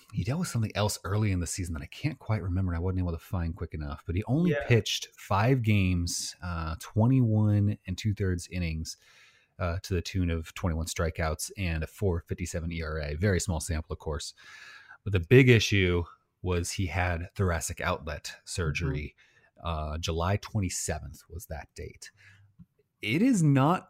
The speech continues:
Speaker 1: known at this point whether or not he's going to be ready for spring training. He began throwing again, uh, early November. And so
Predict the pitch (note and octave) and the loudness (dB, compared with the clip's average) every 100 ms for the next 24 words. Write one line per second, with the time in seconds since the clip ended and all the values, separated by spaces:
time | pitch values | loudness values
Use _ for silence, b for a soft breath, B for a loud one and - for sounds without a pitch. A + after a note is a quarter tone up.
0 | - A2 G2 G2 C#3+ A3+ B3 C4+ - - | -4 0 4 6 6 4 2 -2 4 4
1 | A#3 C#4 D#4+ - - - _ _ _ A2 | 6 4 2 -8 -10 -16 _ _ _ -2
2 | G2+ A#2+ D#3+ C#3+ B2 C3 A#2+ A2 A2+ A2+ | 2 4 6 6 6 4 2 4 6 6
3 | G2+ G2+ E2+ F#2+ F#2+ E2+ - - F#2+ D#2+ | 6 4 4 4 4 0 -2 -6 -4 -2
4 | D#2+ - - F2 D#2+ - E2+ D#2 D2 - | -4 -6 -4 -4 -4 -4 -4 -4 -8 -2
5 | G#2+ B2+ D#3 C3 C3 A#2+ - - G#2 A2 | 0 2 2 4 6 4 2 0 2 4
6 | F#2+ E2+ - b b b b F#2 F2+ E2 | 2 0 -6 b b b b -4 -2 -2
7 | E2 - - F2+ E2 D#2 - G2+ G#2 G2+ | -4 -8 -6 -4 -4 -6 -6 -2 2 4
8 | F#2 D#2+ D#2 C2 - - _ b b b | 4 0 -4 -8 -14 -18 _ b b b
9 | b G2 F#2+ - G#2+ F#2+ F#2 E2+ | b -6 -4 0 2 4 4 2